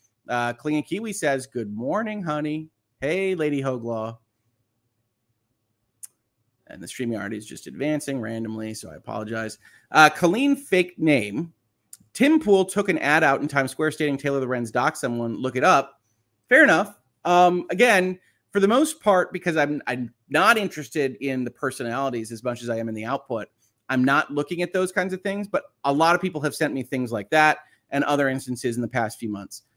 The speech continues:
Uh, they have. Super Mix, "Taylor Lorenz did the same thing when she worked at New York Times towards Adriana Jacobs, uh, or,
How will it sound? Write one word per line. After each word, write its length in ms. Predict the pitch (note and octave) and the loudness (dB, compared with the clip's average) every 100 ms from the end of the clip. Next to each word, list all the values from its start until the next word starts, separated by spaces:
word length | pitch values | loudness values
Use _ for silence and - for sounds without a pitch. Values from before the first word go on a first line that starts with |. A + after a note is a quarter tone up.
| _ _ | _ _
Uh, 140 | G2+ G#2+ | -8 -6
they 140 | A2+ | -4
have. 260 | A#2+ A2 - | -4 -4 -6
Super 220 | F#3+ F3 | -2 4
Mix, 280 | F#3+ F#3+ - | 4 2 -2
"Taylor 280 | G#3 G3+ | 0 0
Lorenz 320 | F3+ F3+ F#3+ - | 0 0 0 -2
did 80 | |
the 80 | D#3 | -4
same 200 | - G3 | -2 -2
thing 160 | F#3+ F#3 | -2 -2
when 100 | E3+ | -2
she 100 | F3+ | -2
worked 200 | D#3+ - | -4 -4
at 60 | |
New 60 | C3+ | -4
York 260 | C3+ C3 - | -2 -2 0
Times 340 | G#3 G#3+ G#3 | 0 0 -2
towards 320 | - D3+ C3 - | -4 -4 -2 -4
Adriana 560 | D3 C3+ C3 B2+ B2 A2 | -4 -2 -2 0 -2 -4
Jacobs, 680 | B2 F3+ F#3+ G#3+ A#3+ - - _ _ _ _ - | -2 0 0 -2 -4 -12 -16 _ _ _ _ -2
uh, 280 | C#3 C3+ B2+ | 4 4 4
or, 340 | B2 A#2+ A2+ | 0 0 0